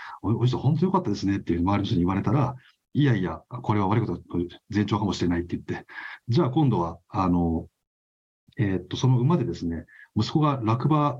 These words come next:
してしまったんですね。で、足を折ってしまったんですね。なんで働けなくなってしまったと。で、周りの人が、「いや、大変でしたね」って言ったら、「いやいや、これはいいこと起きるかもしれない」と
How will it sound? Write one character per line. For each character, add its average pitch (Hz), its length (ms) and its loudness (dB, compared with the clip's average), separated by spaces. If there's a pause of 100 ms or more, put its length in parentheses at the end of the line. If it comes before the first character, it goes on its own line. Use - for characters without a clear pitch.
(120)
し - 100 -18
て 135 60 2
し 131 100 4
ま 127 80 6
っ 127 60 0
た 110 100 -2
ん - 60 -8
で - 60 -12
す - 120 -4
ね。 120 80 0
で、 123 100 -2
足 131 160 2
を 175 40 0
折 170 80 0
っ 156 40 -8
て - 80 -2
し 127 60 0
ま - 80 -4
っ - 20 -12
た - 80 -14
ん - 20 -16
で - 80 -18
す - 80 -4
ね。 123 80 -2 (260)
な 131 60 2
ん - 20 0
で - 60 -2
働 143 240 2
け - 40 2
な 139 100 2
く - 40 0
な 135 60 2
っ - 20 -2
て 127 60 -4
し - 60 -8
ま - 80 -8
っ - 20 -12
た - 80 -10
と。 - 180 -14 (500)
で、 147 60 4
周 147 160 4
り 147 60 2
の 147 60 2
人 143 140 2
が、 135 160 4
「い 120 60 0
や、 107 80 -4
大 113 180 2
変 123 80 6
で 123 100 2
し - 60 -4
た 107 80 2
ね」 120 100 4
っ - 20 -
て 127 120 -6
言 - 20 -6
っ - 40 -12
た - 80 -4
ら、 82 100 -8
「い 104 40 -2
や 120 100 4
い 117 40 4
や、 107 80 0
こ 110 120 0
れ 110 40 4
は - 20 4
い - 20 4
い 131 40 2
こ 127 60 2
と 127 60 0
起 107 60 -4
き 127 40 4
る 123 60 4
か 104 60 0
も 92 40 -4
し - 80 -6
れ 90 80 -4
な - 60 -4
い」 - 40 -12
と - 140 -10